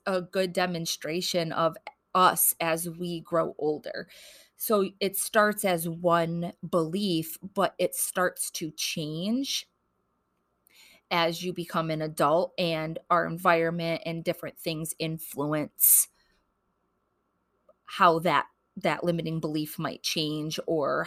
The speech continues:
how much we want to belong and how we view ourselves. Let me back up for a second. The definition of a limiting belief, for those of you who might not really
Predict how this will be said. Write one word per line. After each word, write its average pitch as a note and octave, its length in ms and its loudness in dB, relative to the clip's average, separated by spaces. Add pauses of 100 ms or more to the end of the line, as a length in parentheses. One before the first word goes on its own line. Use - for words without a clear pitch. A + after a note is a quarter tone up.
(140)
how E3+ 200 2
much E3 520 -4
we E3 400 -2 (600)
want G#3+ 420 4
to G3 240 -2
belong D#3+ 800 0 (1400)
and F#3+ 120 2
how G3 280 2
we F3+ 200 0
view D#3+ 280 -2
ourselves. - 640 -4 (1300)
Let G3+ 120 2
me G3 140 4
back E3 240 4
up G#3 200 0
for - 120 -4
a - 60 -2
second. - 420 -8 (220)
The F#3 80 -6
definition F3 840 2
of D#3+ 100 -2
a E3 80 0
limiting D#3+ 440 -2
belief, D#3+ 360 -2
for F3 200 0
those E3 280 2
of F3 140 -4
you E3 120 4
who F3 160 -2
might E3 300 -4
not E3 360 2
really E3+ 520 0